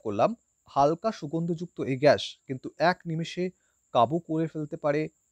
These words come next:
অনেককে। হুম? তাহলে এই দুটো পয়েন্ট কিন্তু স্টাইরিন গ্যাস সম্বন্ধে তোমরা উল্লেখ করবে যদি এটা সম্বন্ধে প্রতিবেদন লিখতে চাই। ফার্স্ট পয়েন্টটা কি বলবে? যে প্লাস্টিক তৈরি কারখানায় অতি প্রয়োজনীয় স্টাইরিন হচ্ছে একটি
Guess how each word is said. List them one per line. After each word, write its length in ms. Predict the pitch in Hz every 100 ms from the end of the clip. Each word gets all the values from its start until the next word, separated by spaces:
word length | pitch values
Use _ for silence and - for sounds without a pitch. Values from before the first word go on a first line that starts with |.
| -
অনেককে। 520 | 95 92 - 156 139 - _ -
হুম? 180 | 180 240 - _ _ _ _ _
তাহলে 140 | - -
এই 100 | 165
দুটো 240 | 185 196
পয়েন্ট 380 | 208 143 147 175
কিন্তু 380 | - 139 170 214 -
স্টাইরিন 380 | 139 - 147 165
গ্যাস 200 | 135 117
সম্বন্ধে 360 | - 131 131 170
তোমরা 380 | 139 107 151 208 _ -
উল্লেখ 240 | 156 156 -
করবে 280 | 104 - - _ _ _ _ _ -
যদি 180 | 143 156 -
এটা 220 | 143 151
সম্বন্ধে 480 | - 117 113 113 226 _ _ _ -
প্রতিবেদন 360 | 135 123 117
লিখতে 240 | 104 - 98
চাই। 160 | 92 - _ _ _ _ _ _
ফার্স্ট 360 | - 165 208 -
পয়েন্টটা 240 | 185 165 156
কি 160 | -
বলবে? 280 | 117 110 123 254 _ _ _ _ _ _
যে 60 | 135
প্লাস্টিক 540 | - 143 143 - 240 233
তৈরি 220 | 202 185
কারখানায় 580 | 180 123 127 - 143 107 - _ -
অতি 240 | 143 190
প্রয়োজনীয় 600 | 190 127 117 139 156 -
স্টাইরিন 420 | 123 - 135 156 165
হচ্ছে 380 | 127 - 175 269 _ _ _
একটি 400 | - 120 _ 214